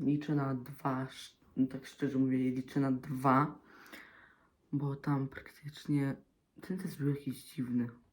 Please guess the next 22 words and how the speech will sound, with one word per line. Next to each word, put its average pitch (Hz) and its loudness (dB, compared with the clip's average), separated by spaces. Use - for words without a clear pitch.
Przez - -14
trzy - -4
lata 147 -2
nie 147 -2
pisałem 156 0
sprawdzianu. 139 0
Dopiero 139 2
w - -12
klasie - -2
siódmej 139 4
zacząłem, 127 0
będę 131 6
pisał - -8
sprawdzian. 135 0
Prawdopodobnie 143 4
już 131 2
do 131 0
końca 135 -2
tego 123 0
roku, 147 0
siódmej 135 0
klasy. 139 -6